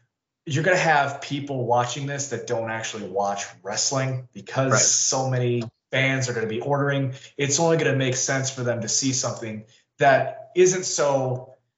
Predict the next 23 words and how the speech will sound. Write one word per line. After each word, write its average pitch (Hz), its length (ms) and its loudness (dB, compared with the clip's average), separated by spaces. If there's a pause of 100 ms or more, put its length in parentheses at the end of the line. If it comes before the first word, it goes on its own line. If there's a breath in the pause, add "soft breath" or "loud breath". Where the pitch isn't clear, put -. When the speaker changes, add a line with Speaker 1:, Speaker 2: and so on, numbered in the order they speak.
(180)
Speaker 1:
uh, 110 220 -6
complicated, 196 800 2 (320)
and 151 120 -2
it 165 60 0
makes 160 200 6
Speaker 2:
Mm-hmm. 139 80 6
Speaker 1:
sense 127 240 2
for 139 160 -10
these 127 260 -4 (220)
teams - 160 -8
to - 80 -8
kind 135 200 -2
of 120 80 -4
fight 147 340 0
among 135 280 -4
each 123 200 -6
other 107 340 -6 (200 loud breath)
if 139 320 -4
the - 260 -6
faces 139 500 2
beat 131 360 -4
them 101 180 -4
cleanly, 165 840 -2